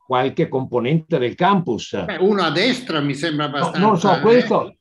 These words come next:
Speaker 1: questo, questo cappellone potrebbe
Speaker 2: Eh.
Speaker 1: essere, per esempio, sì, ma non è questa la, la, no.
Speaker 2: Non è, non è Fabio,
Speaker 1: No, non
Speaker 2: ma
Speaker 1: è.
Speaker 2: quello sotto?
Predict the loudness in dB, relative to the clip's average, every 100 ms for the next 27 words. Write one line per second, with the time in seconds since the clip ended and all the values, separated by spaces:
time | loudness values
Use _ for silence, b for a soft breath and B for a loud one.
0 | _ _ 2 4 4 0 2 2 2 0
1 | 2 2 4 4 4 4 2 0 2 4
2 | 4 2 2 0 -2 0 0 2 0 0
3 | 0 0 0 -4 -4 -4 -2 -4 -2 -4
4 | -4 -4 -8 -6 -6 -6 -6 -8 -8 -8
5 | -6 -6 -8 -8 -6 -4 -4 -4 -6 -12
6 | _ -6 0 2 2 0 -2 -2 -4 -4
7 | -2 -2 -2 -4 -4 -4 -4 -4